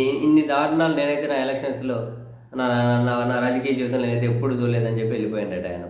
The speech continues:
ఫోన్ చేసిన వాళ్ళకైనా అదే చెబుతూ ఉన్నారట, అంత దారుణం జరుగుతుంది అని. ఒక టీడీపీ నేత ప్రచారానికి వెళ్ళిన తర్వాత కీలక నేత విసుగు పుట్టేసిందట, ఇంత దారుణాలు ఉండొద్దు అని.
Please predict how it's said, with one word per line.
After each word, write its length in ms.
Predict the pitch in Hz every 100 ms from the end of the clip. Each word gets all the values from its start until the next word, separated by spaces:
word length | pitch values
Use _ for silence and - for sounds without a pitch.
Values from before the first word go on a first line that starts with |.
| -
ఫోన్ 240 | 120 123
చేసిన 180 | 120 120
వాళ్ళకైనా 320 | 123 120 120
అదే 140 | 107 110
చెబుతూ 340 | 107 104 104
ఉన్నారట, 380 | 92 87 87 90 - _ _ _ _ _ _ _ _ _
అంత 200 | 107 120
దారుణం 540 | 120 110 123 123 123 117
జరుగుతుంది 720 | 110 107 107 101 98 92 92
అని. 160 | - - - _ _ _ _ _ _ _ _ _ _ _ _ _ _ _ _ _ _ _ _ _ _ - _ _ _ _ _ -
ఒక 160 | 104
టీడీపీ 540 | 107 120 131 156 147 147
నేత 200 | 135 123 120 120
ప్రచారానికి 520 | 113 127 131 127 123
వెళ్ళిన 200 | 117 110
తర్వాత 260 | - 110 -
కీలక 420 | 123 127 135 135
నేత 300 | 123 104 104 90 - - - _ _ _ _ _
విసుగు 280 | 107 110 190
పుట్టేసిందట, 600 | 196 180 180 170 139 113
ఇంత 280 | 101 104 117
దారుణాలు 540 | 113 120 156 185 170 143
ఉండొద్దు 360 | 135 143 123 110
అని. 180 | 92